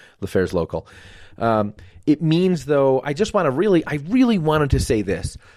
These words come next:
One of the things that was announced at the U S C C B meeting was something called the, these Eucharistic, I can't remember if they're, they're called Eucharistic pilgrimages from the four corners of America. So from, I don't know, San Francisco, somewhere on the East Coast, the headwaters of the Mississippi, and I think the border with Mexico in the Diocese of Brownsville,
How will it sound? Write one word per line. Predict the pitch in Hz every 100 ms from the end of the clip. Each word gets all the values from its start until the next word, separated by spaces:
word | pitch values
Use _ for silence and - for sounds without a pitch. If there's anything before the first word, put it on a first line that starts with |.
| - -
One | 165 226
of |
the | 226
things | 202
that | 185
was | 156
announced | 151 139
at | 135
the |
U | 131
S | 127
C | 127
C | 127
B | 120
meeting | 120 113
was | 107 104
something | 131
called | 131 101
the, | 101 117 -
these | 107 101
Eucharistic, | 165 202 175 147 139 - -
I | - -
can't | - -
remember | 160 139
if | 117
they're, | 110 -
they're | 135
called | 143 135
Eucharistic | 185 208 202 127 -
pilgrimages | 127 101 82 78
from | - 120
the | 113
four | - 151
corners | - 143 123 110
of | 104
America. | 95 87 -
So | - 113
from, | 98 120 104 101 - - _ _ -
I | 120
don't | 113
know, | 90 90
San | - 156
Francisco, | 147 135 - 135 123
somewhere | 139 135
on | 131
the | 123
East | 117
Coast, | - 113 110 - - - - - -
the | 107
headwaters | 135 135 135 127 117
of | 123
the |
Mississippi, | 113 117 117 123 113 117 107
and | 98 92
I | 87
think | 101 104
the | - 95
border | 92 110 110 107 101 98 -
with | 101 98
Mexico | 107 - 101 95
in |
the | 92
Diocese | 98 98 92
of | 90
Brownsville, | 104 95 92 98 92 -